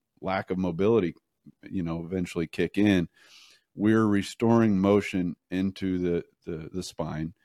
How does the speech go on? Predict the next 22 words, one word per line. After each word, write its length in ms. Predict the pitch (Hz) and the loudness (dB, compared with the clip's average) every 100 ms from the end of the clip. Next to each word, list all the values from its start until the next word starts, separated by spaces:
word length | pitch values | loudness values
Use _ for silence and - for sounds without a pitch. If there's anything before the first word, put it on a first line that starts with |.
| _ _ _ | _ _ _
which 400 | - 95 92 - | -2 0 0 -8
should 320 | - - 131 120 | -6 4 6 6
be 120 | 120 | 2
done 440 | 110 104 101 95 - _ _ _ | 2 2 0 -4 -10 _ _ _
visually 500 | 92 107 98 98 92 | 0 0 2 2 0
through 220 | 90 95 | 0 0
an 80 | 90 | 2
x-ray 340 | 95 - 101 | -2 -2 -2
to 100 | 90 | 0
know 240 | 90 95 92 | 0 2 2
exactly 460 | 85 90 92 95 | 0 -2 -2 -4
how 120 | 98 92 | -4 -4
that 180 | 85 | -4
bone 200 | 87 90 | -4 -4
moves. 260 | 90 117 101 | 2 2 4
Those 140 | 92 | -2
bones 380 | - 98 107 98 | -2 -2 0 0
move 220 | 95 87 | 0 -2
so 180 | - 110 | -2 0
many 180 | 101 98 | 2 0
different 360 | 90 92 78 69 | 0 -4 -4 -2
ways. 480 | 101 101 90 85 | 2 4 2 -2